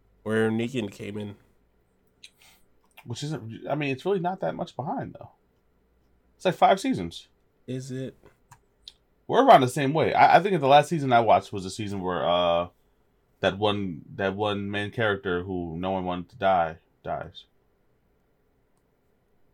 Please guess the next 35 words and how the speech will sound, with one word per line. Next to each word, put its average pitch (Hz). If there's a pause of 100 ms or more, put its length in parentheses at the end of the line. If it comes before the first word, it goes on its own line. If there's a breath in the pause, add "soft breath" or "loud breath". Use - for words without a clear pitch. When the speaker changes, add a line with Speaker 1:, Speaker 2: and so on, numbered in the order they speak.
(140)
Speaker 2:
I 113
didn't 101
say 95
his 87
name 90
'cause 82
I 82
don't 80
remember. 78
I 82
don't 87
know. 82
Oh, 120
you 120
watched 110
when 95
Negan 92
came 90
in. 82 (1300)
So -
you 90
saw 90
the 82
episode 82
where 82
the 80
two 85 (100)
main 87
characters 80
died. 73
Speaker 1:
Mm-hmm. 110
Yeah. 101 (720)
Speaker 2:
Okay. - (1200)
Oh, 90
yeah, 80